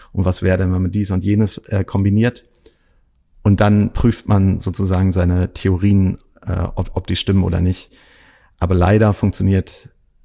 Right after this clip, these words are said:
äh, die moderne Wissenschaft so leider nicht. Das ist reines Try and Error. Äh, da gibt's Maschinen, die sind sehr teuer. Deswegen müssen die vierundzwanzig sieben betrieben werden. Und anstatt, dass man irgendwie einmal, keine Ahnung, zwei Tage, eine Woche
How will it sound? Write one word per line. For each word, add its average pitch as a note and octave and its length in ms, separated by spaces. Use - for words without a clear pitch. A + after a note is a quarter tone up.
äh, - 140
die F#2 160
moderne F2+ 380
Wissenschaft - 460
so F2+ 240
leider F#2 280
nicht. F#2 260
Das F2+ 160
ist F2 320
reines G2 480
Try F#2+ 220
and F#2 180
Error. F#2+ 420
Äh, F2 100
da F#2 100
gibt's - 300
Maschinen, G#2+ 420
die F#2 100
sind F#2 200
sehr F2+ 160
teuer. A2+ 440
Deswegen F#2+ 300
müssen F#2 240
die F2 240
vierundzwanzig F#2 560
sieben F#2+ 220
betrieben G#2+ 400
werden. C#3 400
Und F#2 200
anstatt, F#2+ 440
dass - 120
man F#2 120
irgendwie F#2 520
einmal, F#2+ 460
keine - 180
Ahnung, F#2 320
zwei F#2+ 240
Tage, F#2 400
eine F#2+ 200
Woche F#2+ 420